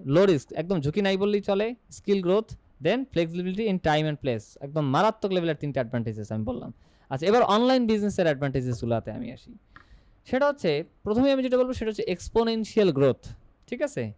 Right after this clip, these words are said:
আন-, এক্সপোনেনশিয়াল গ্রোথ মিনস আনলিমিটেড আর্নিং পটেনশিয়াল। আচ্ছা, অর্থাৎ হালাল ওয়েতে বিজনেস করে মিলিয়নেয়ার হইছে এরকম অনেক এক্সাম্পল,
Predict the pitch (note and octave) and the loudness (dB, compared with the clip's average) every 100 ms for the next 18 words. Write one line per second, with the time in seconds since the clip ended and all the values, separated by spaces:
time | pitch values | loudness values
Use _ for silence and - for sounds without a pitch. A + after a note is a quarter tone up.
0 | _ _ _ _ G3+ B3 A#3+ D3+ - D3 | _ _ _ _ 0 2 2 -2 -8 -8
1 | - - - F3+ - - G3 - C4+ C#4 | -8 -16 -4 -4 -4 -4 -4 2 2 4
2 | C4+ D4 A#3+ F#3+ G#3+ A#3+ F#3+ G3 _ _ | 2 2 2 2 2 0 0 -2 _ _
3 | _ - F#3+ A#3+ B3+ C4 B3+ C#4 - F3 | _ -2 2 4 4 2 2 0 0 0
4 | F#3 G#3 C#4 E4+ - - E3+ E3 - A#2 | 2 2 0 -2 -6 0 2 2 0 -4
5 | A2+ A#2+ A2+ G2+ A2 _ _ _ _ _ | -6 -6 -8 -12 -16 _ _ _ _ _
6 | - - F3 G3+ F#3+ D#3+ _ _ _ _ | -20 -16 -6 0 2 0 _ _ _ _
7 | - D3+ G#3 C4+ C#4+ C#4 G#3 A3 A3 B3+ | -12 -2 0 2 0 -2 -4 -6 -4 -6
8 | - B3 D#3 C3+ D#3+ _ _ C3 C3 D#3 | 0 2 4 2 -6 _ _ -6 0 4
9 | A3 C4+ C4+ C4+ B3 - - E3 G3 G#3 | 4 4 2 2 -2 -4 0 2 2 2
10 | A3+ B3+ C#4 D4+ D4 A#3+ F#3+ F3 D#3 | 0 0 -2 0 0 0 -2 -2 -2